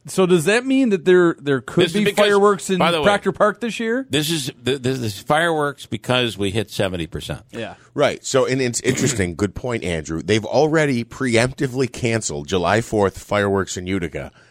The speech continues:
Speaker 3: but we can have, uh, a random just
Speaker 1: Celebratory.
Speaker 3: Tuesday night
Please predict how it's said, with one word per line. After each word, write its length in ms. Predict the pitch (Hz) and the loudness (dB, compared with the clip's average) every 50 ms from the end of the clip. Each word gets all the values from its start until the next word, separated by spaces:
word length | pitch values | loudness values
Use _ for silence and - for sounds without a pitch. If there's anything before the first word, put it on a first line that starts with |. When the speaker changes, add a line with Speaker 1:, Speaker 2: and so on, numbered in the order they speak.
| _ - | _ -4
Speaker 3:
but 100 | 113 113 | -2 0
we 180 | 110 120 120 | 0 0 -2
can 180 | 113 - 127 113 | 0 0 -2 -2
have, 400 | 95 107 117 117 110 92 - - - - | 0 2 2 2 2 0 -2 -12 -8 -4
uh, 540 | 98 95 92 92 92 90 90 90 90 85 80 - _ _ _ _ _ _ _ _ - 92 | 0 2 2 2 2 2 2 0 0 -2 -6 -10 _ _ _ _ _ _ _ _ 0 0
a 60 | 95 | 2
random 720 | 85 104 117 127 131 127 120 127 120 117 113 110 110 - | 2 4 2 2 2 2 2 2 0 0 -2 -6 -8 -10
just 340 | - 76 110 113 - - - | -6 -2 -2 -2 -2 -2 -4
Speaker 1:
Celebratory. 880 | - 156 156 156 151 139 143 - - 147 139 135 131 131 127 123 123 120 | -2 0 0 0 0 -2 -4 -6 -4 -4 -2 -2 -2 -2 -2 -4 -4 -4
Speaker 3:
Tuesday 540 | 117 156 170 185 196 180 156 185 180 175 | 0 2 2 2 2 2 4 4 4 4
night 340 | 165 151 143 147 151 147 - | 2 2 0 0 0 -2 -4